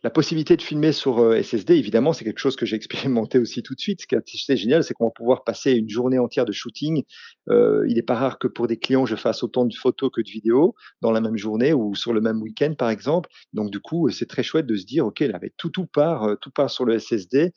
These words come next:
Tout de suite, évidemment, des taux de transfert supérieurs à ce qu'on pourrait avoir sur une carte S D. Donc, vraiment, c'est une souplesse de travail, en tout cas dans un, dans un, dans un workflow professionnel qui est vraiment tout à fait, tout à fait, euh, abouti.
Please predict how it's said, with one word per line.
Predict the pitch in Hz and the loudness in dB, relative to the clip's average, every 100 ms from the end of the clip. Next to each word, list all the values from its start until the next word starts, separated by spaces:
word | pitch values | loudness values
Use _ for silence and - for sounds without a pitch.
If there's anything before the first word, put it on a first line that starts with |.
| - | -12
Tout | - | -14
de | - | -8
suite, | 156 143 | -6 -6
évidemment, | 117 123 120 135 | -4 2 2 4
des | 123 | 0
taux | - 135 | 0 -2
de | 135 | -2
transfert | - 127 - 143 127 | -6 -6 0 0 0
supérieurs | - 135 143 127 117 | -6 -2 0 2 0
à | |
ce | - | -2
qu'on | 120 | -8
pourrait | - 107 | -4 -2
avoir | 104 | -2
sur | - 110 | -4 -6
une | 104 | -6
carte | 98 - | -8 -8
S | 95 | -2
D. | 139 196 - - - | 0 0 -2 -20 -8
Donc, | 110 | -4
vraiment, | 104 143 165 | -2 0 0
c'est | 147 - | -2 -8
une | 123 113 | -8 -8
souplesse | 107 - 156 165 160 - - - - | -10 -8 -2 2 2 0 -16 -20 0
de | 123 | 2
travail, | 120 - 127 139 113 | 2 2 2 2 0
en | 92 | -2
tout | 107 | 0
cas | 135 | 2
dans | 117 98 | 2 0
un, | 104 104 | -2 -4
dans | 104 98 101 | -4 -4 -4
un, | 92 _ | -8 _
dans | - 104 98 95 92 98 | -6 -4 -4 -6 -6 -2
un | |
workflow | 104 156 156 - 147 | 2 2 2 0 0
professionnel | 139 120 113 - 110 143 170 - - - | 2 -2 -4 -4 0 2 2 -4 -20 -6
qui | 110 | -4
est | |
vraiment | 98 120 139 | 0 0 0
tout | - - | 0 -2
à | |
fait, | - 139 123 98 | 2 2 2 0
tout | - | -4
à | - | -2
fait, | 139 123 | 2 4
euh, | 104 101 - _ - | 4 0 -6 _ -4
abouti. | 113 104 110 165 220 | -4 -4 -10 -6 -8